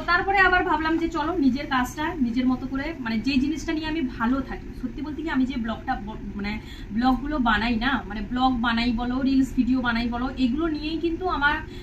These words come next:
মানে আমি খুব, খুব ভালো থাকি। তো ওই জন্যই ভাবলাম আমি যেটা নিয়ে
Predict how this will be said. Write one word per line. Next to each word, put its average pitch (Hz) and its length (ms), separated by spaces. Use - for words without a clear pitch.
মানে 302 140
আমি 339 120
খুব, 440 220
খুব 269 200
ভালো 220 240
থাকি। - 280
তো 320 60
ওই 311 120
জন্যই 330 280
ভাবলাম 285 320
আমি 302 160
যেটা 277 380
নিয়ে 302 300